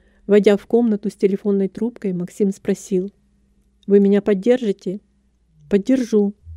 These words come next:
ответила я снова, содрогаясь от нервного озноба. Мы помолились,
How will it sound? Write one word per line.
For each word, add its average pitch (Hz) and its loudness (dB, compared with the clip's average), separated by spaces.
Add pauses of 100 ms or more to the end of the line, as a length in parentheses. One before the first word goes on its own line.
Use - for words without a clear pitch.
(380)
ответила 196 0
я 196 0
снова, 226 -2 (320)
содрогаясь 208 -2 (360)
от 196 -2
нервного 196 0
озноба. 190 -6 (720)
Мы 359 4
помолились, 190 0